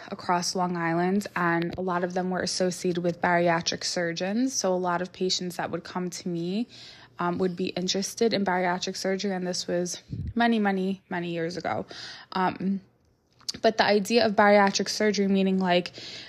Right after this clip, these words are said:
um, they essentially cut off part of your stomach to make your stomach really small to basically restrict how much you're eating.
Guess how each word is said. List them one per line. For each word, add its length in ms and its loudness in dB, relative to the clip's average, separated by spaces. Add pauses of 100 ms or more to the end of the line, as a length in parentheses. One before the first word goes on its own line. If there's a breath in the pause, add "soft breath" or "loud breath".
(140 loud breath)
um, 300 4
they 880 4
essentially 480 0
cut 280 -2
off 520 0
part 260 -2
of 120 0
your 120 -2
stomach 500 -2
to 140 -4
make 180 -4
your 100 -2
stomach 420 -4
really 240 0
small 560 -2
to 560 -4
basically 540 0
restrict 640 -2
how 160 -4
much 260 -2
you're 180 -4
eating. 420 -2